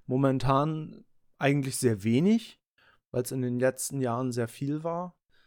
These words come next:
Ähm, dann die Aquaristik, in die ich letztes Jahr eingestiegen bin, äh, die mir sehr viel Spaß macht. Ähm,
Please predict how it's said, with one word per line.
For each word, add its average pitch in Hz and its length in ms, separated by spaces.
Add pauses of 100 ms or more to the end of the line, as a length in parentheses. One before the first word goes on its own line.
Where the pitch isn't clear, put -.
(600)
Ähm, 127 680 (840)
dann 127 400
die 131 120
Aquaristik, 151 840
in 160 140
die 160 120
ich 156 80
letztes 156 360
Jahr 151 200
eingestiegen 147 760
bin, 139 540
äh, 135 220
die 139 120
mir 135 240
sehr 131 180
viel - 160
Spaß 123 480
macht. 131 560 (960)
Ähm, 123 840